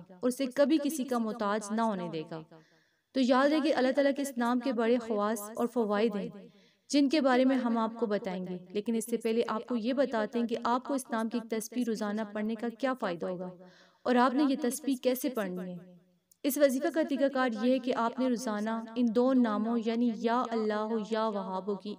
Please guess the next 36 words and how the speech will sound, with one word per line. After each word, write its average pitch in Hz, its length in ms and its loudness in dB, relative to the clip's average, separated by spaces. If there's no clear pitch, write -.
एक 226 220 -6
तस्बीह 220 360 -6
पढ़नी 180 220 -6
है, 180 140 -10
यानी 285 200 6
सौ 277 180 2
मरतबा 269 380 2
रोज़ाना 220 560 0
इन 233 120 2
नामों 214 300 0
का 240 100 -2
विर्द 233 240 0
करना 185 280 -4
है। 180 320 -12
आप 262 280 4
किसी 302 220 2
भी 330 140 4
वक्त 220 280 0
इस - 140 -4
तस्बीह 262 340 0
को 269 140 2
पढ़ 233 200 -2
सकते 190 380 -6
हैं, 175 380 -14
लेकिन 262 280 4
बेहतर 254 260 4
यह 247 200 2
है 269 100 6
कि 247 120 -4
आप 233 200 0
फजर 247 320 0
की 277 120 0
नमाज 220 400 0
के 240 100 -4
फ़ौरन 226 340 0
बाद 180 340 -6